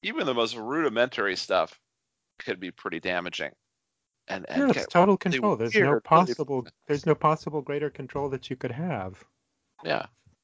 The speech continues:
Speaker 1: And who's, who's controlling that network? Like, who's the network engineer? Like, right now, Neuralink is hiring I T team leads, I T support specialists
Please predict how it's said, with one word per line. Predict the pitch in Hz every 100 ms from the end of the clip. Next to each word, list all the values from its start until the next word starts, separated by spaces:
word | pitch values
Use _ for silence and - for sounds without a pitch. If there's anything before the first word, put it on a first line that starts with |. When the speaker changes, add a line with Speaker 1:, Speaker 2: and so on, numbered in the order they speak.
| _ - _
Speaker 1:
And | 120
who's, | 156 214 156
who's | 123 175 175
controlling | - 143 - 143 143 131
that | 110 104 - _ 110
network? | 151 - 107 - - _
Like, | 107 110
who's | 139 156
the | 135
network | 117 123 117 104 - - _ _ _ _ _
engineer? | 113 107 104 113 87
Like, | 90 -
right | 123
now, | 117 120 113 110 _ _ _ _ _ _ _ _
Neuralink | 117 123 117 110 104
is | 101
hiring | - 107 107 98 95 90 _ _ _ _ _ -
I | 123 131
T | - 131
team | - - 135 113
leads, | 104 92 80 - - - _ _ _ _
I | - 127
T | - 131
support | - - 131 123
specialists | - - 104 - 85 76 - -